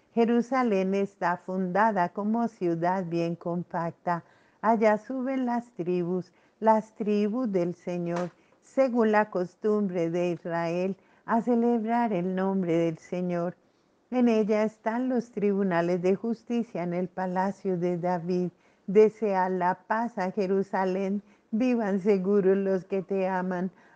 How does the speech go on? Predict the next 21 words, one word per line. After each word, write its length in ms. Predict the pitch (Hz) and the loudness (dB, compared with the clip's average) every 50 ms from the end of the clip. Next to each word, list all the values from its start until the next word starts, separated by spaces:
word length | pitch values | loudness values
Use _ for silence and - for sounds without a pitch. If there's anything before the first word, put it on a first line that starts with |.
| _ - | _ -4
Haya 360 | 247 262 233 240 240 240 233 - _ | -2 0 2 2 2 2 0 -2 _
paz 320 | - 175 180 180 185 170 | 2 4 4 4 2 0
dentro 360 | 202 185 185 185 175 185 196 | -2 -2 -2 -2 -4 -2 -2
de 220 | 185 180 180 180 185 | 0 0 0 0 -2
tus 320 | 175 - 190 196 190 165 | -2 -2 -2 -2 -2 0
muros, 440 | 202 208 214 220 208 185 180 180 175 | -2 0 0 2 2 2 2 2 0
seguridad 840 | - 202 180 175 170 180 180 180 185 190 170 165 170 170 170 165 185 | -2 -6 -6 -2 0 0 0 2 0 0 0 0 -2 -2 0 0 -2
en 200 | 220 233 240 226 | 0 0 0 -2
tus 280 | - 185 180 175 - | 0 -2 -2 -2 -4
palacios. 880 | - - 175 175 180 165 170 170 170 160 - _ 170 165 170 - _ _ _ _ _ _ _ _ | -8 -6 -4 -4 -4 -4 -4 -6 -6 -8 -10 _ -6 -6 -6 -8 _ _ _ _ _ _ _ _
Por 220 | _ - 214 214 226 | _ 0 2 2 4
mis 280 | 214 214 214 214 214 - | 4 4 2 2 0 -2
hermanos 640 | 214 190 202 202 202 196 196 202 202 202 208 202 - | -2 -2 0 0 0 2 2 0 0 0 -2 -4 -6
y 100 | 185 165 | -12 -12
compañeros 960 | - - 196 180 185 180 196 180 185 185 185 190 202 196 202 196 185 180 180 | -6 -4 -4 -4 -2 -2 -2 -2 0 0 0 0 0 2 0 0 -2 -2 -2
voy 280 | 175 185 185 175 170 175 | 0 0 0 2 2 0
a 80 | 170 | 0
decir 520 | 170 170 170 175 170 - _ 214 233 233 226 | 0 0 -2 -2 -4 -6 _ -6 -6 -4 -2
la 200 | 233 190 175 175 | 2 2 2 2
paz 340 | - _ 196 196 202 - - | 0 _ -4 -4 -4 -6 -6
contigo. 760 | - 202 196 202 190 - - 180 180 165 160 185 180 170 | -6 -2 0 0 -2 -2 -2 -2 -2 -2 -2 -4 -6 -6